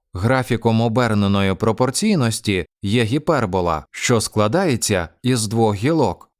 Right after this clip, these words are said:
Саме перший, тобто початковий графік, ти маєш побудувати за точками, а решту — шляхом перетворень. Щоб тобі було легше будувати початкову гіперболу, за одиничний відрізок візьми не одну,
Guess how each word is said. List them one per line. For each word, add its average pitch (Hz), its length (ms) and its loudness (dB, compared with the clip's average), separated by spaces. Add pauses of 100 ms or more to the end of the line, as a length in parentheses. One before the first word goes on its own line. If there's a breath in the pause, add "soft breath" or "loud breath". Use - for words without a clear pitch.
(140)
Саме 113 440 0
перший, 113 760 0
тобто 127 400 2
початковий 135 760 0
графік, 120 640 -2
ти 131 160 2
маєш 104 360 0
побудувати 110 880 0 (100)
за 123 220 0
точками, 95 680 0 (180)
а 104 180 0
решту — 117 560 0 (160)
шляхом 139 640 0
перетворень. 160 800 0 (460)
Щоб - 380 -2
тобі 127 260 2
було 120 300 2
легше 123 440 0
будувати 104 560 0
початкову 104 720 0
гіперболу, 110 720 0 (160)
за 123 240 2
одиничний 139 640 0
відрізок 113 560 0
візьми 110 380 2
не 98 120 2
одну, 95 540 0